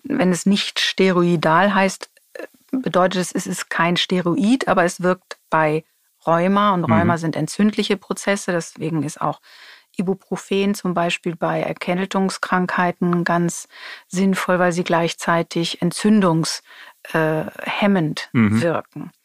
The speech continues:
Speaker 1: Das
Speaker 2: Mhm.
Speaker 1: ist bei den nicht-opioiden Analgetika nicht der Fall.
Speaker 2: Mhm.
Speaker 1: Da sind das rein schmerzunterdrückende oder Schmerz-, ja, Reiz,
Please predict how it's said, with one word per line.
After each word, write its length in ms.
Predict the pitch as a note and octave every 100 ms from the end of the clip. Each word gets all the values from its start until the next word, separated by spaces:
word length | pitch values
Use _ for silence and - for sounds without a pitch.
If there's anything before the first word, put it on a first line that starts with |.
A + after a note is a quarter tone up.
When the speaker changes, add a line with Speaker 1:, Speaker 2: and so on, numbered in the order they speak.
| _
Speaker 1:
Das 140 | G#3 -
Speaker 2:
Mhm. 60 |
Speaker 1:
ist 100 | G3
bei 140 | - F#3
den 220 | F#3 F#3
nicht-opioiden 1200 | G3 - - - E3+ - F3+ F3 F3 F3+ E3 E3 -
Analgetika 800 | - E3+ E3+ F3+ G3 F#3 - D#3
nicht 440 | D3+ E3+ G3 -
der 120 | G#3+ G#3+
Fall. 380 | - G#3 G#3+ A#3 - A#2
Speaker 2:
Mhm. 260 | G#2+ A#2
Speaker 1:
Da 440 | D3+ E3 E3 E3+ - -
sind 280 | F3+ F3+ E3
das 220 | E3+ -
rein 400 | D#3 E3 E3+ E3+ _ _ _
schmerzunterdrückende 1700 | - - E3 E3 F3 - - _ - F#3 - D#3+ E3 E3+ F3 D#3 D3
oder 180 | C#3+ D3
Schmerz-, 760 | D3 - D#3 D3 - - - - _ _ _ _ _ _ _
ja, 260 | D3+ C3 A2+ _ _ -
Reiz, 600 | - D3 D#3 - -